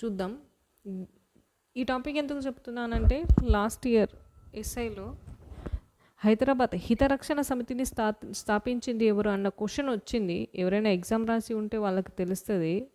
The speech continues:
ఎస్ఐ ఎగ్జామ్ ప్రిలిమ్స్‌లో వచ్చింది. హితరక్షణ కమి-, ఆ, సమితిని ఎవరు స్థాపించారన్న క్వశ్చన్.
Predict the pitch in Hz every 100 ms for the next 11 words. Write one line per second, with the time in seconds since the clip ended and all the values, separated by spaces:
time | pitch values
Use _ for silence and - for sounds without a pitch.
0 | _ 190 - 233 220 196 185 196 - 196
1 | 220 226 - 220 196 - 180 170 214 208
2 | 214 220 - 220 208 190 190 - - -
3 | - - 185 196 220 214 214 226 214 196
4 | 185 190 214 220 214 - - 190 196 -
5 | 196 190 214 202 202 196 190 185 196 202
6 | 185